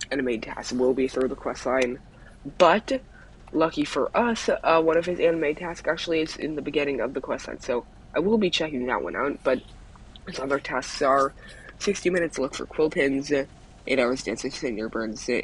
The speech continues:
eight hours secretly binge reality T V shows, uh,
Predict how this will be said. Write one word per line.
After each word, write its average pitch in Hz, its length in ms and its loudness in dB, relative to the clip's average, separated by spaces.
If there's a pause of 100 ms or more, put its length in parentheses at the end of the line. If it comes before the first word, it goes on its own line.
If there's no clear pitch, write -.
eight 120 120 2
hours 104 260 -2
secretly 117 400 -4
binge 113 260 -6
reality 113 520 -4
T 131 180 -6
V 131 80 0
shows, 131 400 0
uh, 139 40 0